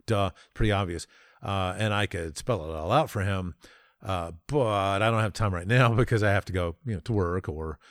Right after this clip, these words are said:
I have to go make cookies for the Bible <laughs> group, or, you know, whatever thing." Okay, I'm not,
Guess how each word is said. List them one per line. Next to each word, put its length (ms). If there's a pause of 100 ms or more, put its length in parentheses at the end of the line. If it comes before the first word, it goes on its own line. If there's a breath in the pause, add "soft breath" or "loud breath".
(260 loud breath)
I 80
have 140
to 80
go 220
make 360
cookies 360
for 160
the 200
Bible 360
<laughs> 20
group, 480
or, 120
you 140
know, 80
whatever 360 (680 loud breath)
thing." 360 (580 soft breath)
Okay, 420 (160)
I'm 140
not, 340